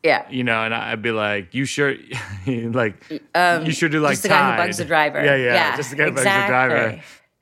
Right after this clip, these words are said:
Speaker 1: So the race car passenger part works without the Tide even. Race
Speaker 2: That's
Speaker 1: car
Speaker 2: right.
Speaker 1: passenger, just the guy who bugs the driver. "Hey, man, can you slow down?
Speaker 2: Yeah.
Speaker 1: We need to take a right."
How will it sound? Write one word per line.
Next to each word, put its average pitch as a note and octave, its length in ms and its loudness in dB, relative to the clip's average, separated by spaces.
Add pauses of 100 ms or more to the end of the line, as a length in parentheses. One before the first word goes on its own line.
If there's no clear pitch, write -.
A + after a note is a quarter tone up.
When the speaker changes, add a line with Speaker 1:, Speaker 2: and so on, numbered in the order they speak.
(280)
Speaker 1:
So C#4+ 200 2
the C4+ 120 2
race D#4+ 240 2
car C#4+ 200 2
passenger B3+ 680 0
part G3+ 480 0
works A#3+ 420 0
without G3 680 2 (100)
the F3 100 -2
Tide F#3+ 460 0
even. - 360 -10 (140)
Race E3+ 180 -2
Speaker 2:
That's D#3+ 160 4
Speaker 1:
car F#3+ 80 4
Speaker 2:
right. F3 160 4
Speaker 1:
passenger, D#3+ 460 -2
just F#3 200 -4
the G#3+ 80 -2
guy F3 200 4
who G3 100 -4
bugs F3 340 -2
the E3 60 -10
driver. D3 360 -2
"Hey, G3+ 220 -6
man, E3 320 -2
can F3+ 160 -6
you F3+ 100 -6
slow F3 240 -2
down? F#3 600 -2
Speaker 2:
Yeah. A2+ 300 0 (100)
Speaker 1:
We F#3+ 160 -2
need E3 120 -8
to - 80 -20
take - 180 -4
a D3+ 60 -4
right." D3+ 520 -2